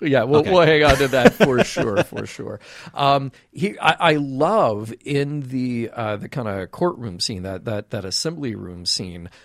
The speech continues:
Speaker 1: uh, there is no Section thirty-one. A-, a-, so in an episode full of fake outs and questionable allegiances, that was one of my favorites. I thought that was very
Speaker 2: Yeah, that was
Speaker 1: cool
Speaker 2: good.
Speaker 1: to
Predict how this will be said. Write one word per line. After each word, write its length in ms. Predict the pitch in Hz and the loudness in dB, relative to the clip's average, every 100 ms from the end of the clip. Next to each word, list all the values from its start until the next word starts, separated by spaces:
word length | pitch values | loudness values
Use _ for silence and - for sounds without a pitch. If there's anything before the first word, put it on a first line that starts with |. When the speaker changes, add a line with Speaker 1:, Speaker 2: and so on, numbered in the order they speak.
| - | -12
Speaker 1:
uh, 180 | 107 101 - - | -8 -8 -12 -6
there 220 | 147 165 | -2 0
is 160 | 170 151 | 0 -2
no 160 | 123 | -4
Section 460 | 107 123 87 - - | -2 -4 -6 -10 -10
thirty-one. 720 | - 107 87 80 82 78 76 - - | -8 -8 -8 -12 -12 -14 -16 -10 -4
A-, 160 | 135 - | -4 -2
a-, 260 | 170 - | -4 -2
so 240 | 175 196 175 | 0 2 2
in 180 | 214 190 | 0 -4
an 100 | 180 | -4
episode 640 | 208 - 247 - 175 175 | -6 -6 -2 2 0 0
full 340 | - 160 165 | -2 0 2
of 120 | 151 | 0
fake 320 | - 123 123 135 | -4 -6 -4 -4
outs 400 | 135 135 - 139 | -4 -4 -4 -4
and 240 | 101 92 | -4 -8
questionable 560 | - 120 - 117 120 107 | -4 -4 -4 -6 -4 -6
allegiances, 880 | 95 104 107 131 120 143 131 123 | -8 -10 -8 -4 0 0 0 0
that 200 | 156 156 | 2 2
was 180 | 156 139 | 2 -2
one 120 | 147 | -2
of 60 | 131 | -2
my 160 | 113 104 | -2 -4
favorites. 680 | - 87 78 - - - - | -6 -8 -10 -16 -6 -4 -4
I 100 | 92 | -8
thought 220 | - - | -8 -10
that 160 | - 85 | -8 -10
was 220 | 85 82 | -12 -14
very 240 | 143 165 117 | -12 -6 -4
Speaker 2:
Yeah, 80 | 95 | -2
that 120 | 120 | -2
was 80 | 76 | -4
Speaker 1:
cool 120 | - | -10
Speaker 2:
good. 0 | |
Speaker 1:
to 80 | - | -14